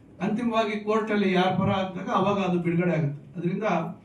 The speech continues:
ಯಾಕಂದ್ರೆ ಇದನ್ನ ಕಾಯ್ಕೊಂಡಿರಕ್ಕಾಗಲ್ಲ, ಯಾವ್ದು ಕೇಸ್, ಕೋರ್ಟ್ ಕೇಸು ಮತ್ತೊಂದಿದ್ರೆ ಅದಕ್ಕೆ ಆದಂತ ರೀತಿಯಲ್ಲಿ ಒಂದು ಪ್ರಯತ್ನವನ್ನ ಮಾಡ್ತೇವೆ. ಈಗಾಗಲೇ, ಆ, ನಾವು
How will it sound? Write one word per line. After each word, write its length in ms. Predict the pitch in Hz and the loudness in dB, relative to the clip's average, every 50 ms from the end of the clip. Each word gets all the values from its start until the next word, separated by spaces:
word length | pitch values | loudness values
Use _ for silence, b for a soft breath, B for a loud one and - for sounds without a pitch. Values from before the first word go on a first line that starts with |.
| B B - - | B B -16 -12
ಯಾಕಂದ್ರೆ 300 | 175 180 196 196 196 202 | -8 -6 -4 -2 -2 -2
ಇದನ್ನ 260 | 185 180 190 196 196 | -2 -2 -2 -4 -4
ಕಾಯ್ಕೊಂಡಿರಕ್ಕಾಗಲ್ಲ, 1200 | 185 170 - 170 180 196 190 196 202 190 180 175 175 170 165 165 170 175 165 156 160 147 - - 151 | -4 -6 -4 -4 -4 -4 -4 -4 -4 -4 -4 -4 -4 -4 -4 -4 -4 -2 -2 -2 -4 -4 -4 -4 -4
ಯಾವ್ದು 240 | 156 156 156 156 156 | -4 -4 -4 -4 -6
ಕೇಸ್, 220 | 185 190 175 - | -6 -6 -6 -8
ಕೋರ್ಟ್ 280 | - 185 185 185 - - | -6 -6 -6 -6 -6 -6
ಕೇಸು 280 | 196 185 165 160 175 | -4 -4 -4 -4 -2
ಮತ್ತೊಂದಿದ್ರೆ 880 | 180 175 170 170 180 175 175 170 170 202 220 208 175 170 170 170 - - - - - 165 | -2 -2 -2 -2 -2 0 0 0 0 0 0 0 0 0 -2 -6 -10 -14 -20 -10 -2 0
ಅದಕ್ಕೆ 300 | 170 170 175 - - 214 | 2 2 2 2 2 2
ಆದಂತ 360 | - 175 175 170 165 165 - | 2 4 4 4 4 2 0
ರೀತಿಯಲ್ಲಿ 500 | 165 170 160 170 170 165 175 170 175 180 | -2 2 2 2 4 4 4 2 4 4
ಒಂದು 220 | 175 156 156 156 - | 6 6 6 6 6
ಪ್ರಯತ್ನವನ್ನ 560 | - 147 156 160 165 165 175 160 156 156 151 | 4 2 2 2 2 0 0 2 4 4 4
ಮಾಡ್ತೇವೆ. 680 | 143 151 156 156 156 - 160 160 175 175 - - B B B B B - - | 4 2 2 0 0 0 0 2 2 2 0 -4 B B B B B -8 -2
ಈಗಾಗಲೇ, 720 | 170 160 170 170 185 190 208 208 202 185 175 170 - - - 131 - - - 175 180 180 170 | 2 4 6 6 6 6 4 4 6 6 4 2 0 -4 -6 -8 -8 -6 -2 0 2 4 4
ಆ, 220 | 170 160 160 160 | 4 4 2 2
ನಾವು 520 | 156 156 160 170 170 170 170 165 165 165 | 2 2 2 2 2 2 2 0 -2 -6